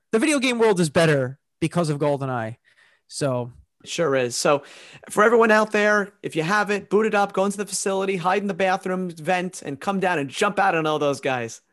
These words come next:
Speaker 1: <laughs> Yeah, exactly. <laughs>
Speaker 2: All right. So,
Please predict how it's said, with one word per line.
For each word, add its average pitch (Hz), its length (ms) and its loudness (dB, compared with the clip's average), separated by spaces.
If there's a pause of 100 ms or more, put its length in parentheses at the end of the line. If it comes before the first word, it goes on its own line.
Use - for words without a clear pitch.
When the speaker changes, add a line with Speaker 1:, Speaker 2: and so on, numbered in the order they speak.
(200)
Speaker 1:
<laughs> 240 80 0 (120)
Yeah, 226 540 -2 (320)
exactly. 160 720 -2 (420)
<laughs> - 420 -18
Speaker 2:
All 185 180 2
right. 160 260 2
So, 185 280 0